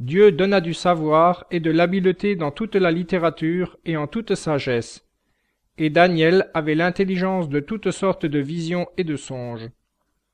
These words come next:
Au bout du temps fixé par le roi pour les amener, le chef des eunuques les amena devant Nabuchodonosor. Le roi s'entretint avec eux, et il ne se trouva personne parmi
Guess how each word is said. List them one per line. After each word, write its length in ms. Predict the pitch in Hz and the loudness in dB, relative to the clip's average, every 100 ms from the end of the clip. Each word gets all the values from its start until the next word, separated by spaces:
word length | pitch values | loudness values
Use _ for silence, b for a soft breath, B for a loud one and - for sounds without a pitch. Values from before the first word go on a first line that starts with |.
| _ _ _ _ _ | _ _ _ _ _
Au 100 | 151 | -4
bout 180 | 156 220 | 0 0
du 160 | 214 196 | -2 0
temps 160 | 196 | -2
fixé 440 | 190 208 - 214 196 | 0 -4 -4 -2 0
par 240 | 190 170 | 2 2
le 60 | 175 | 2
roi 340 | 165 185 170 | 4 6 4
pour 160 | 170 156 | 4 0
les 220 | 147 147 | 0 2
amener, 560 | 185 170 147 135 160 - _ _ _ _ - | 0 0 -2 -2 -4 -8 _ _ _ _ -2
le 140 | 160 | -2
chef 340 | 160 196 180 | 2 0 0
des 240 | 151 151 165 | 0 0 0
eunuques 360 | 170 170 180 | 0 -2 -4
les 220 | 156 151 165 | -4 -2 0
amena 460 | 165 151 143 151 | 0 0 2 2
devant 360 | 156 151 156 180 | 2 -2 0 0
Nabuchodonosor. 1300 | 165 170 190 196 175 160 135 117 117 107 104 - _ _ _ _ _ _ _ _ _ _ _ | 0 -2 -2 -2 -2 -2 -4 -2 -2 -2 -4 -12 _ _ _ _ _ _ _ _ _ _ _
Le 120 | 151 | -2
roi 340 | 165 165 180 156 | 0 4 6 6
s'entretint 600 | - 190 - 202 202 196 | 4 -4 -2 -2 0 0
avec 360 | 180 160 151 - | 0 -2 -4 -4
eux, 260 | 135 151 - _ _ _ _ _ 170 | -4 -4 -8 _ _ _ _ _ 0
et 80 | |
il 100 | 185 | 2
ne 100 | 180 | 2
se 140 | 175 190 | 0 -2
trouva 380 | - 208 185 165 | -2 0 2 4
personne 560 | 202 202 - 190 208 | 2 0 0 -2 0
parmi 360 | 196 175 165 | 2 2 2